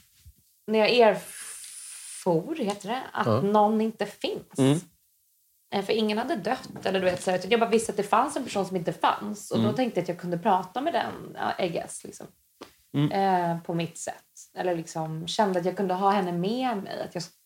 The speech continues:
Speaker 1: skapade en sån bara idé.
Speaker 2: Men var det enkelriktad kommunikation? Eller svarade hon?
Speaker 1: Nej, enkelriktad.
Speaker 2: Det var det?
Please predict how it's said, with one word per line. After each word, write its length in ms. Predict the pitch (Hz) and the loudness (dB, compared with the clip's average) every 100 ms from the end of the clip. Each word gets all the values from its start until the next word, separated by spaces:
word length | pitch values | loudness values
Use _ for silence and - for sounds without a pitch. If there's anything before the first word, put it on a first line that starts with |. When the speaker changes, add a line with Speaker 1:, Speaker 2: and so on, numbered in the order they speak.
| _ | _
Speaker 1:
skapade 500 | - - 214 180 180 | -16 -4 -2 0 -2
en 80 | 208 | -2
sån 340 | 202 156 156 156 _ - - _ _ _ _ | 0 -2 -2 -6 _ -20 -20 _ _ _ _
bara 420 | 165 156 151 156 156 _ _ _ _ _ _ _ _ _ - | -4 -4 -4 -6 -12 _ _ _ _ _ _ _ _ _ -4
idé. 480 | 202 175 285 339 208 185 _ _ _ _ - - | 0 6 6 6 -2 -10 _ _ _ _ -2 8
Speaker 2:
Men 80 | |
var 80 | 151 | 8
det 60 | 151 | 10
enkelriktad 560 | 170 156 170 202 113 | 6 6 4 4 2
kommunikation? 480 | 117 98 92 95 - _ _ - | 2 0 0 -6 -8 _ _ 0
Eller 100 | 120 | 4
svarade 320 | 117 113 127 | 6 6 4
hon? 160 | 95 - _ _ _ - | 2 -6 _ _ _ -4
Speaker 1:
Nej, 120 | 185 | -2
enkelriktad. 480 | 170 151 151 - - - | -2 -4 -6 -8 -14 4
Speaker 2:
Det 80 | 135 | 8
var 160 | 127 | 8
det? 100 | 95 | 4